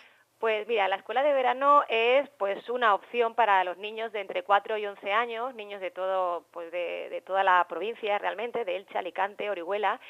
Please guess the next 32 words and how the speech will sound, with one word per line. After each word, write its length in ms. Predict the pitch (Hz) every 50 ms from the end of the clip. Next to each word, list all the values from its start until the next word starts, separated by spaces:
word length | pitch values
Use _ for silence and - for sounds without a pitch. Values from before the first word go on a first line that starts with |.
| - - - - - _ _
pues, 120 | - 208 190
que 100 | - 202
acaban 260 | 190 - 202 190 202 190
su 100 | - 208
colegio 400 | 196 - 208 208 202 202 - 208
el 80 | 202 208
día 160 | 208 208 196
veintidós 420 | 190 196 196 190 202 196 202 196 196
este 220 | 202 - - 214
año 400 | 214 226 247 254 262 269 302 339 339 - - - - - _
y 100 | - 233
tienen 220 | 220 240 240 240 226
vacaciones. 600 | 208 - 190 180 - - 175 170 170 190 208 202 -
Y 80 | 202
los 80 | 185 180
papás 320 | - 185 - 190 196 196
seguimos 320 | - 214 190 190 190 190 _
trabajando 640 | - 202 190 196 - 240 240 247 247 254 254 262 262
y, 400 | 262 240 226 214 202 190 - 196
y, 40 | 214
bueno, 220 | 202 202 - 180
y 80 | 190 202
una 140 | 190 190 190
buena 200 | 196 208 202 196
opción 260 | - - 233 233 226
es 100 | 233 -
que 80 | -
la 80 | 233 220
universidad 500 | 208 196 185 185 180 - 196 190 196 196
presta 400 | - 208 208 208 _ 233 233 240
las 140 | 240 220 -
instalaciones 840 | 180 _ - 175 170 175 - 220 220 233 240 240 240 247 269 285